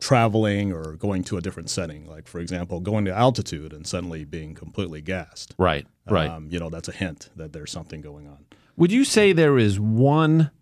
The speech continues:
Speaker 2: common question that patients or their caretakers will ask you about their lung problem?
Speaker 1: I think that the biggest thing that people wanna know is what's, what does the future hold?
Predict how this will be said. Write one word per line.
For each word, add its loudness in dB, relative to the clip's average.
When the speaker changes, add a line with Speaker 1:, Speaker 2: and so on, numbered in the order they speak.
Speaker 2:
common 4
question 0
that 0
patients 2
or 4
their 2
caretakers 0
will 2
ask -4
you -6
about -4
their 0
lung -2
problem? -6
Speaker 1:
I 2
think 4
that 4
the 0
biggest 4
thing 2
that -2
people -2
wanna -2
know 0
is -6
what's, -4
what -2
does -8
the -8
future -6
hold? -16